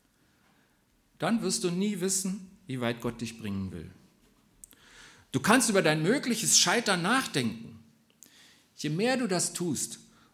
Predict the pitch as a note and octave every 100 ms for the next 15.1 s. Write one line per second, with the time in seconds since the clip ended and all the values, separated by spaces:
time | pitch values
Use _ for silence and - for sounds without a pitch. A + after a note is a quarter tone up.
0 | _ D3 D3 D3+ C#3+ F#3 G3 F3+ E3 C3
1 | C#3+ D3 D3 F3 - A2+ G#2 F#2+ F#2 F2+
2 | E2+ - _ _ _ _ _ - A2 G#2
3 | B2 C#3 C3+ C3+ C3+ - - G#2+ A2+ A#2
4 | A2+ A2+ A2 A2+ - D#2+ D#2 - - -
5 | _ _ _ _ _ _ _ - - -
6 | - - - - D3+ C#3+ C3+ A3+ C#4+ F#3+
7 | - B2 F#3 C4 B2 D#3+ A3 F#3+ - A#3+
8 | C#4 G#3+ F3+ C#3+ D#3 F3+ F#3+ E3+ - B2
9 | A2+ A2+ A#2 B2+ B2+ - - A2+ C3+ A#2
10 | - G2 F#2 - - - _ _ _ _
11 | _ _ _ _ - C#3+ D3+ C3 A2 C#3
12 | G#3 - A#3 A3+ - - - - C#3 C#3
13 | - A2 G#2+ G#2 E3+ D3+ - - C3 B2+
14 | - F#3+ A3 G#3+ F#3+ E3+ E3 B2+ C#3+ C#3
15 | G#2+